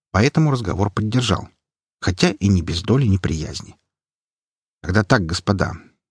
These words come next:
на сутки могу выделить пару людей. Патроны, питание, вода — за ваш счёт. Вести вам, мои в прикрытии только, и первыми не пойдут. Устраивает?»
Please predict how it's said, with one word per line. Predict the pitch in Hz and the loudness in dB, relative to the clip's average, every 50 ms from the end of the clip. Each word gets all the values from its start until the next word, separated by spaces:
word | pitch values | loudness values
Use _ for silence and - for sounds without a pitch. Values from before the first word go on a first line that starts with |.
| _ _ | _ _
на | - 101 98 | 0 2 2
сутки | - - 160 143 - 123 | 2 2 0 2 2 2
могу | 110 110 110 120 | 2 4 4 2
выделить | 120 127 139 131 120 101 90 - | 2 2 2 2 2 0 0 2
пару | - 107 110 107 107 | 0 0 2 2 2
людей. | 101 98 90 78 80 80 76 69 - _ _ _ _ _ _ _ _ _ _ | 2 0 -2 -2 -4 -6 -6 -8 -14 _ _ _ _ _ _ _ _ _ _
Патроны, | - 92 - 127 147 147 139 131 113 | -4 0 2 4 4 4 4 2 2
питание, | - 104 - 120 127 131 131 131 123 110 | 0 0 2 4 4 4 4 4 2 2
вода — | 90 104 104 113 123 131 123 104 | 2 0 0 2 2 2 2 0
за | 85 95 | 0 0
ваш | 101 117 110 | 0 0 0
счёт. | - - - - 90 90 87 85 - - _ _ _ _ _ _ _ _ _ _ _ _ _ - | -2 -4 -4 -2 0 0 0 -2 -4 -12 _ _ _ _ _ _ _ _ _ _ _ _ _ -2
Вести | 90 107 - - - 180 | 0 0 0 2 2 2
вам, | 143 117 107 101 95 95 90 - - | 4 6 4 4 4 2 -2 -4 -2
мои | - 101 123 | 0 2 2
в | - - | 2 2
прикрытии | - 170 - 143 143 123 107 113 | 0 2 2 2 2 2 2 0
только, | 101 - 110 98 - - 92 85 - - _ | 0 2 0 0 2 0 -2 -2 -4 -4 _
и | 95 92 | -4 0
первыми | - 123 156 160 147 135 120 | 2 2 4 4 4 4 4
не | 113 113 | 4 2
пойдут. | 107 143 147 123 104 98 95 - - _ _ _ | 2 0 0 2 2 0 0 -2 -6 _ _ _
Устраивает?» | - 92 - - 117 135 165 165 160 - - | -8 -4 0 2 2 4 4 4 2 0 -2